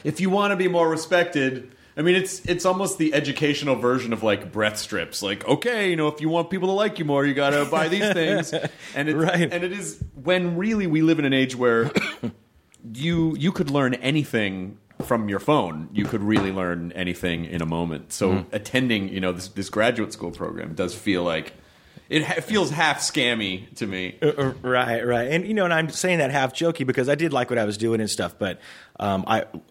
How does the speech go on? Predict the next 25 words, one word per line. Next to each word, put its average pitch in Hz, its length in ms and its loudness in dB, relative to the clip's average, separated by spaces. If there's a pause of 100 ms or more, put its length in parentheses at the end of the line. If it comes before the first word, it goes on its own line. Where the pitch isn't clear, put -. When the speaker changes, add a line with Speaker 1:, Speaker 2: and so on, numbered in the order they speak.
(100)
Speaker 2:
part 151 260 0
of 117 140 -2
my 110 380 2 (500)
pre-, 202 340 0
uh, 110 340 2
undergraduate 127 500 2
curriculum 110 400 2
was, 104 320 2
was 98 200 0
genetics, 98 600 2
m-, 104 140 -2
which 104 160 -2
is 104 200 -2 (360)
another 110 240 6
word 107 160 6
for 110 80 4
molecular 98 400 2
biology, 87 400 0
pretty 90 200 -4
much. 78 220 -4
So, 90 300 0 (500)
uh, 90 460 -2 (180)
I 98 100 -2
decided 98 380 -2
that's - 280 -2